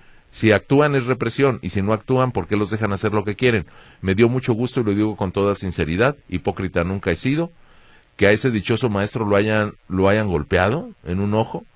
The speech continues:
Me da mucho gusto, ahora le echan la culpa a la autoridad. Van a hacer que paguen curaciones. Así estamos como sociedad, y el gobierno maniatado, es el comentario de Ezequiel Ortiz.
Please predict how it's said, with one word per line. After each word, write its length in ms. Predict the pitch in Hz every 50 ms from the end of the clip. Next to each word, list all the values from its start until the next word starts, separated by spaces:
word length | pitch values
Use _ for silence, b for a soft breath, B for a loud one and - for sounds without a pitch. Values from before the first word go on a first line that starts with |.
| b b b b b
Me 100 | - 95
da 120 | 95 104 110
mucho 240 | 113 113 - - 107
gusto, 280 | 98 110 110 - 117
ahora 360 | 107 98 101 104 110 117 117
le 100 | 107 101
echan 220 | 95 - 117 104 98
la 60 | 90
culpa 260 | - 101 95 - 104
a 40 | 95
la 60 | 92
autoridad. 500 | 87 78 - 85 76 76 73 80 80 85 - -
Van 200 | 80 87 90 95
a 20 |
hacer 320 | 95 - 104 90 92 95 - -
que 100 | - 78
paguen 320 | - - 95 92 92 95
curaciones. 640 | 87 - 85 76 76 - - 101 92 85 80 - - b b b b b b
Así 240 | b - 104 - 123
estamos 380 | 127 120 - 120 113 113 107 -
como 200 | - 92 87 82
sociedad, 520 | - 80 82 - 92 87 98 110 120 120 -
y 140 | - 95 90
el 100 | 82 80
gobierno 440 | 82 85 82 90 92 90 98 98 95
maniatado, 640 | 90 78 76 73 69 - - - 110 120 131 127 B B B B B
es 160 | - 87 -
el 80 | 104 85
comentario 480 | - 85 78 80 78 87 85 92 92 85
de 80 | 78
Ezequiel 400 | 73 - 76 71 - 85 80 80
Ortiz. 460 | 82 73 - - 76 - - - -